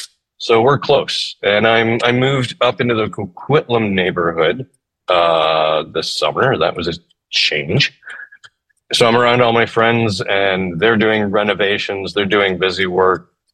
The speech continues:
We're trying to stay together. And yeah, keep an eye on each other. Reach out. I had one buddy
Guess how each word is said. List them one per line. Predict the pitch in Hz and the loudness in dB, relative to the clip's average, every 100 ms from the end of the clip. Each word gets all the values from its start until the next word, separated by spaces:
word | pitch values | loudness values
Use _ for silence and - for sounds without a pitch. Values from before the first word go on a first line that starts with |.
| _ | _
We're | 92 | -4
trying | 92 95 92 87 | -2 0 2 0
to | |
stay | 85 - 85 | -4 -2 -2
together. | 85 82 80 80 85 76 _ _ _ _ _ _ _ _ _ | -2 0 0 0 -2 -6 _ _ _ _ _ _ _ _ _
And | - 143 139 - | 0 2 0 -2
yeah, | 120 156 123 | 0 2 0
keep | - 123 127 | -4 -8 -2
an | 131 | 0
eye | 113 131 | 2 2
on | 127 104 | 2 0
each | 87 | -4
other. | 82 80 78 | -4 -4 -4
Reach | 80 113 107 | -2 -2 2
out. | 120 127 80 | 2 4 2
I | |
had | 90 92 90 | 0 -2 0
one | 95 113 | 0 2
buddy | 110 117 127 135 - | 2 2 0 -4 -10